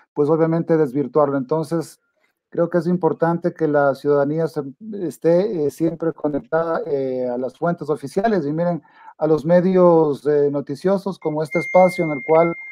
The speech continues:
pueden tener información de primera mano el momento que, que así, así amerite.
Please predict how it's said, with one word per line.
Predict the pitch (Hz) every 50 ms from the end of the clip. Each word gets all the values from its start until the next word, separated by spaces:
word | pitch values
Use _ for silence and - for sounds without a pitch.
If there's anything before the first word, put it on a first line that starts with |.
| - - - - -
pueden | 151 160 170 170 160 143
tener | 160 156 160 165 165
información | 170 156 - 160 156 143 147 147 143 - 156 165 165 165
de | 156 156
primera | - 143 147 143 151 151 151 147
mano | 151 165 175 175
el | 175 156
momento | 151 147 143 143 147 147 143 165 147
que, | - 151 143 135 131 123 - _ _ _ _ _ _ _ -
que | 160 156
así, | 135 - - 165 170 170 170 160 147 214 -
así | 165 147 147 139 - - 156
amerite. | 160 160 156 151 143 139 - - 123 113